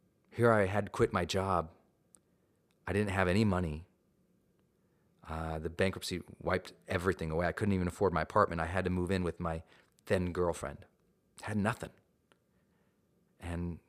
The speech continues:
all I can say is, um, fortunately, she believed in me. And every day, I just worked. I just tried. I, I tried everything. I was like, "Okay, if I need a website, I'm gonna learn how to build a website. Oh, uh, people are doing, um,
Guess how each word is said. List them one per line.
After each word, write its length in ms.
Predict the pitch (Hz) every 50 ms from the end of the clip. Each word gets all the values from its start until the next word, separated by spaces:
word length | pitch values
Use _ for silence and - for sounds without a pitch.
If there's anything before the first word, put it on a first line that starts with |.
| _ _ _ _ _ _ _ _ -
all 140 | - 90 95
I 80 | 98
can 140 | - - 98
say 260 | - - 110 104 104
is, 320 | 98 92 87 82 - - - _ _ _ _ _ _ _ _ _ _ _ -
um, 260 | 78 80 80 80 - _
fortunately, 460 | - - 113 110 - - 113 95 90
she 180 | 90 - - 107
believed 360 | 95 95 98 98 95 90 85
in 100 | 92 82
me. 160 | 82 82 95 113 - _ _ _ _ _ _ _ _ _ _ _ _ _ _ _ _ _ - 104
And 100 | 107 107
every 240 | 113 120 127 170
day, 380 | 165 117 117 104 101 104 120 - _ _ _ _ _ _ _ _ _ _
I 100 | - 101
just 280 | 101 - 110 - - -
worked. 760 | 92 80 78 87 98 110 113 107 - - - - - - - - _ _ _ _ _ _ _ _ -
I 80 | - 95
just 320 | - 117 - - - -
tried. 800 | - - - - - 113 107 107 113 110 95 85 78 67 - - - -
I, 160 | 90 85 - - - - - -
I 60 | 98
tried 260 | - - 127 131 120
everything. 360 | 120 127 123 117 - 92 87
I 40 | 85
was 80 | 85 87
like, 100 | 92 87
"Okay, 280 | 113 - - 110 110
if 100 | 113 -
I 40 | 104
need 140 | 104 123 123
a 20 |
website, 380 | 117 117 123 123 123 - 135 117
I'm 140 | - 92 101
gonna 100 | 104 107
learn 100 | 113 104
how 60 | 107
to 60 | 107
build 180 | - - 107 110
a 60 | 107
website. 400 | 101 110 110 - - - 58 - - - - - - - -
Oh, 260 | 95 104 98 85 76 -
uh, 80 | -
people 240 | 90 101 117 113 120
are 80 | 117 113
doing, 360 | 113 113 110 104 98 95 - -
um, 340 | 82 87 85 82 82 80